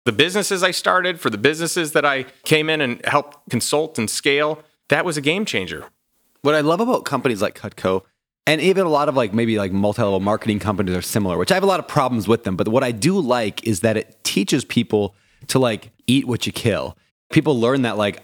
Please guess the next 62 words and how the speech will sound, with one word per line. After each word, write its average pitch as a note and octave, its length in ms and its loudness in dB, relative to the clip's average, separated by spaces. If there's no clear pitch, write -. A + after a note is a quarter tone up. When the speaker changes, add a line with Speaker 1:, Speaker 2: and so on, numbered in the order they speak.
Speaker 2:
I A#2+ 300 4
have B2 440 0
the C#3+ 100 6
ability A2 500 0
to A2 120 -4
generate G#2 440 0
more G#2 180 0
income G2+ 300 -2
for F#2+ 120 -2
my F#2+ 180 -2
life F#2 340 -2
if A2 160 -2
I G2 80 -2
get F#2 260 -6
better. D#2 380 -6
And G#2+ 180 0
so G#2+ 320 0
something, D3+ 280 2
I A#2+ 40 -2
mean, A2 140 -2
the G2 100 -2
fact A2+ 200 0
that F#2+ 60 -4
you B2+ 100 0
came B2+ 200 0
out A2 140 2
of G2+ 80 -2
that, G2+ 140 0
Hal G#2+ 200 2
Elrod A2+ 340 0
came G#2 140 0
out G2 120 0
of G2 40 0
that, G2 140 0
John F#2+ 220 -2
Ruhlin, A#2+ 320 0
I A2+ 40 0
think, A2+ 140 -4
came A#2 140 0
out A2+ 100 0
of A2+ 60 0
that, A2+ 120 -2
right? G#2+ 240 0
Speaker 1:
Yeah. B2+ 260 -2
Speaker 2:
And B2+ 100 2
there's A2+ 100 0
a G2+ 60 -2
lot G#2 260 0
more F#2 480 -2
that G#2+ 120 2
have G2+ 100 -4
come A#2+ 160 0
out G#2+ 80 0
of F#2+ 100 -8
Cutco C#3+ 320 0
that F#2+ 120 -2
have F#2 80 -2
now G#2 160 0
become G2 340 -2
really B2 220 2
monster F#2+ 600 -2
entrepreneurs F#2+ 800 -4